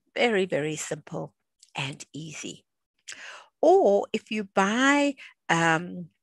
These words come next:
paper fasteners, um, uh, paper clips,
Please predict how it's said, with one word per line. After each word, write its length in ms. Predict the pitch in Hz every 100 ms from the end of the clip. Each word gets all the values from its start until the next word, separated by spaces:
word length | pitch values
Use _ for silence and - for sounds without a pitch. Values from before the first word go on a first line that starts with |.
| - -
paper 260 | 226 240 247
fasteners, 1080 | - 226 233 - 214 226 226 226 214 - - -
um, 720 | 147 131 127 127 147 123 139 _ _ - - - - -
uh, 220 | 147 131 - _
paper 240 | 208 190 226
clips, 720 | - 220 - - - -